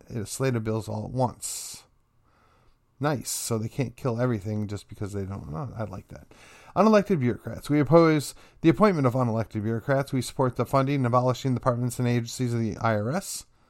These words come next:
hud, Commerce, Health and Human Services, or H H S,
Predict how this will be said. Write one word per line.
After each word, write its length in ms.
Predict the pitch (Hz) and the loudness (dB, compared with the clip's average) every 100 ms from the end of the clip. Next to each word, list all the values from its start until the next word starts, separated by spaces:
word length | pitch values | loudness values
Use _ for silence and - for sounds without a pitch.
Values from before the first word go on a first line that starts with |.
| _ _ _ _ _ _ _ | _ _ _ _ _ _ _
hud, 400 | - 165 190 180 - _ _ _ _ _ _ _ _ _ _ _ _ _ _ _ _ _ _ - | 4 6 6 0 -12 _ _ _ _ _ _ _ _ _ _ _ _ _ _ _ _ _ _ -8
Commerce, 640 | - 147 160 185 - - - | 2 2 2 -2 -8 -12 -6
Health 160 | 101 | -6
and 100 | 95 | -4
Human 220 | 104 101 98 | -4 -4 -4
Services, 500 | 135 127 - 123 - | -4 -6 -8 -12 -12
or 240 | 110 98 95 | -12 -12 -10
H 200 | 104 95 | -10 -8
H 200 | 101 92 - | -10 -10 -8
S, 220 | 147 | -8